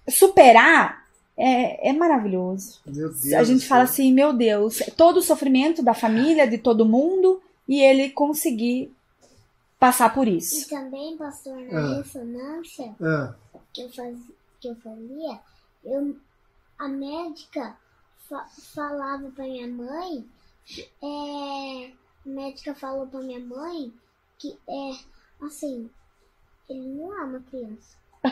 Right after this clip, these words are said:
Speaker 2: Ele falava isso,
Speaker 3: Sa-,
Speaker 2: mas
Speaker 3: sa-,
Speaker 2: rapaz,
Speaker 3: sabe,
Speaker 2: isso é
Speaker 3: sa-, sabe por quê?
Speaker 2: Quantos anos você tem, Léo?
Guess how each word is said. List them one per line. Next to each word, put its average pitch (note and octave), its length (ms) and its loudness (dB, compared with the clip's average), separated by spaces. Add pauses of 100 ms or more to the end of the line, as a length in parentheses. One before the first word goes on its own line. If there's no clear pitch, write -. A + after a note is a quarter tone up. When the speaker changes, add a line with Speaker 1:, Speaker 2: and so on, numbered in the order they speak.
(320)
Speaker 2:
Ele G3 140 6
falava G#3 500 6
isso, A3 120 8
Speaker 3:
Sa-, C#4+ 60 4
Speaker 2:
mas C4+ 540 -4
Speaker 3:
sa-, D#4+ 80 -4
Speaker 2:
rapaz, F4 360 2
Speaker 3:
sabe, G4+ 80 -2
Speaker 2:
isso A#4+ 140 0
é G#4+ 40 0
Speaker 3:
sa-, D#4+ 340 -6 (280)
sabe D4 320 -6
por C4 280 -10
quê? D4 280 -10
Speaker 2:
Quantos E4 260 0
anos F3+ 160 2
você E3 100 2
tem, D#3+ 200 0
Léo? C3 340 -2